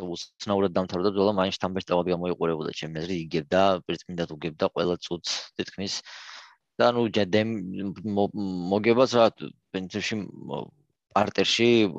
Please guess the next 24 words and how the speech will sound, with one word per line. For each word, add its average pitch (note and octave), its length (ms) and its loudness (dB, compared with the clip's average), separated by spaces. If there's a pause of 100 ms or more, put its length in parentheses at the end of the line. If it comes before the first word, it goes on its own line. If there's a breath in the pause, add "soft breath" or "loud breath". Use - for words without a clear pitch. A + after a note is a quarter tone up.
ძალიან F#2 320 4
ეფექტური G2 540 -2
მუხლი F#2+ 520 2 (800 loud breath)
მიაყენა F#2 480 2
მზიანი F2 560 0
ნეკნებში, F2 680 0 (600)
სხვათა F#2+ 300 -2
შორის, F#2+ 340 0 (1300)
კაი G2 240 4
რაღაცა G2+ 380 4
გააკეთა, F#2+ 400 4
ახალი F#2+ 300 2
რაღაცა F#2 420 0
დაგვანახა E2+ 560 0
კიდე. F2+ 320 0 (460 loud breath)
ყოველდღე C3 420 6
წინ A#2 180 -4
მიდის F#2 300 -2
სპორტი, - 320 0
ყოველ G#2 240 6
ივენთის G2 400 2
შედეგად G2+ 340 2
რაღაც F#2+ 380 4
ახალს G2 320 -2